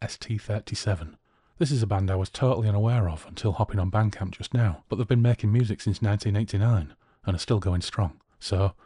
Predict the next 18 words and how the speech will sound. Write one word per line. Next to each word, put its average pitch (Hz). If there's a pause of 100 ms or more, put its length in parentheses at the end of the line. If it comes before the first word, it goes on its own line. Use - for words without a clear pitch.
(340)
every 101
day 90
is 92
always 90
a 87
school 95
day. 80 (840)
Wonderful. 92 (680)
There's 120
been 143
some 135
interesting 123
news 117
on 104
the 101
Moorcock 107
adaptation 110
front. -